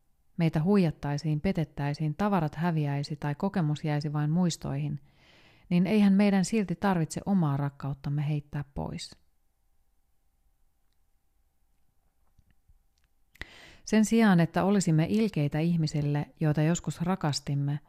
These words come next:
voisimme rakastaa heitä edelleen,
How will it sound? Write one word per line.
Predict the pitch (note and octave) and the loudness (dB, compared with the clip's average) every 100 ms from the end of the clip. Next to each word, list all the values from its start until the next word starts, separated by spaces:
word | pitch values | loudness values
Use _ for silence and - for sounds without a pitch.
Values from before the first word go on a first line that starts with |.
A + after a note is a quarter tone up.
| _ _ _ _ _ _ _ - | _ _ _ _ _ _ _ -8
voisimme | F#3+ A3+ G3+ F#3+ | -2 0 2 2
rakastaa | G#3 G#3+ D#3 - D3+ | 0 -2 -2 -2 -2
heitä | D3+ D#3+ D#3 | 0 0 -2
edelleen, | E3+ D#3+ D3 D3 D3 D3 - D#3+ | -2 0 -2 -2 -6 -6 -8 -10